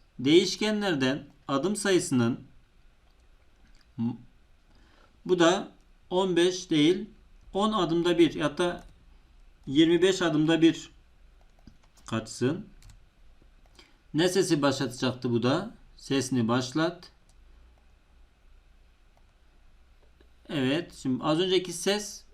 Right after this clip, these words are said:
kedinin üstündeydi.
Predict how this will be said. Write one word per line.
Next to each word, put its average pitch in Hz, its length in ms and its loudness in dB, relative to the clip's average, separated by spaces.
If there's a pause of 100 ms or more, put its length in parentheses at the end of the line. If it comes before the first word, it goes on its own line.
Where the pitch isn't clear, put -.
(1400)
kedinin 160 380 2
üstündeydi. 147 800 -2